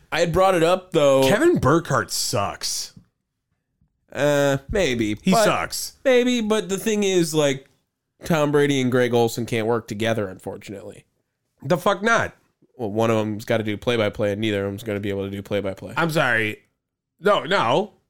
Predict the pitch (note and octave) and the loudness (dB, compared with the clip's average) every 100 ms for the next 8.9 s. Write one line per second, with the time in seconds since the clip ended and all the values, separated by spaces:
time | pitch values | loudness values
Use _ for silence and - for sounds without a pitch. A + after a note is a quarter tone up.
0 | _ - G#3+ D#3 B2 A2+ C3+ - C#3 F3 | _ -2 2 2 2 0 -2 -4 2 2
1 | A3 G#3+ G#3 F#3 D#3+ - C#3+ C3+ B2+ A#2 | 4 4 4 2 -2 -4 -2 0 0 0
2 | C3+ F3 F3 F3+ D3+ B2 A#2+ D#3 G3+ F#3 | 2 2 0 0 0 2 2 2 2 2
3 | D3+ B2 G2 A2+ A2+ A2 - - B2+ A#2+ | 2 0 -2 -4 -2 -4 -8 -12 -6 -4
4 | A#2 A2+ G#2+ A#2 G#2+ G2+ A2+ A2 F#2 F2 | -2 -4 -2 -2 -4 -8 -8 -6 -6 -6
5 | F#2+ B2+ - _ _ _ _ _ _ _ | -6 -6 -10 _ _ _ _ _ _ _
6 | - _ _ _ _ _ _ _ G2+ A2 | -20 _ _ _ _ _ _ _ -6 0
7 | A2+ A#2 G#2 F#2 A2 A#2 A2 - A2 B2 | 2 2 0 -2 -2 -2 -4 -2 0 0
8 | C#3 C#3+ C#3 D3+ C#3+ C#3+ _ C#3+ C#3+ | 0 -2 -6 -6 -6 -8 _ -2 -2